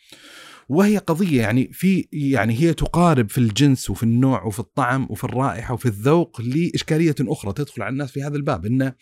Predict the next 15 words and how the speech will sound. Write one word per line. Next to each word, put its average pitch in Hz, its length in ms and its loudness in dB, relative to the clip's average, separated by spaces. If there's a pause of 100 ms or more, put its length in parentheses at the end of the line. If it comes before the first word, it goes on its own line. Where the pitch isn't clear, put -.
(300)
عقلانة 160 500 -4
الخطاب 113 380 -6
الشرعي. - 420 -8 (440)
يعني 104 140 -4
بعض 135 240 -2
الناس 143 360 -2
مثلًا 131 460 -2
لما 120 260 -2 (500)
تذكر 160 400 -2
له 131 100 -2
مثلًا 120 240 -4
أن 123 180 0
هذا 143 220 -2
الأمر 139 260 0
محرم، 101 400 -2